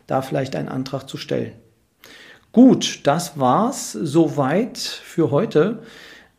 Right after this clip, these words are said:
Ähm, jetzt ist Osterpause. Das heißt, äh, nächsten Dienstag wird es keinen Podcast geben. Allerdings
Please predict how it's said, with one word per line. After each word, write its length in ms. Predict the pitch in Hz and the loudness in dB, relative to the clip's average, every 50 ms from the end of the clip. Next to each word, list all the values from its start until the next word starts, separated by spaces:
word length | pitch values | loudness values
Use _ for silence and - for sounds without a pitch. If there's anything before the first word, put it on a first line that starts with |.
| _ | _
Ähm, 640 | 175 165 165 165 165 165 165 165 170 - 175 - - - - | 0 2 2 2 2 0 -2 -2 -2 -4 -4 -6 -10 -12 -2
jetzt 520 | - 160 - - - - - - - - - _ _ - | 0 0 2 2 -2 -8 -10 -10 -14 -18 -20 _ _ 2
ist 540 | 170 180 175 - - - - - - - - _ _ _ _ | 2 2 2 0 -6 -8 -12 -16 -16 -18 -20 _ _ _ _
Osterpause. 580 | - 175 175 170 151 147 139 127 131 120 120 - - - - - - | 4 4 4 4 0 0 0 0 0 -2 -4 -8 -10 -14 -20 -18 -14
Das 200 | 143 131 - 135 | -14 -10 -4 0
heißt, 360 | 135 156 180 180 - - - | 2 2 2 2 -2 -2 0
äh, 180 | 170 151 143 | 2 2 2
nächsten 320 | 143 143 160 160 - - 147 | 2 2 0 -2 -4 -4 -2
Dienstag 440 | 147 180 196 196 - - 151 - - | 0 0 0 -2 -4 -6 -6 -4 -4
wird 120 | 156 147 | -4 -4
es 200 | 151 147 - - | -4 -6 -6 -6
keinen 500 | - - 147 147 151 151 147 147 147 147 - - - - - - _ | -2 0 2 4 4 4 4 2 0 -4 -8 -16 -20 -20 -20 -20 _
Podcast 720 | - 156 151 151 - - - 147 135 127 - - - _ 147 | 0 0 0 0 -2 -6 -6 -6 -6 -6 -8 -12 -12 _ -2
geben. 600 | 135 143 139 143 147 190 226 254 - - - - - _ - - - - - - - _ _ - | 2 4 4 6 6 6 4 2 2 -2 -10 -18 -20 _ -20 -20 -20 -20 -20 -20 -20 _ _ -4
Allerdings 920 | 151 147 151 143 135 143 151 175 226 262 254 - - - - - - - | 0 2 2 2 4 4 4 6 6 4 2 0 -4 -10 -12 -14 -16 -20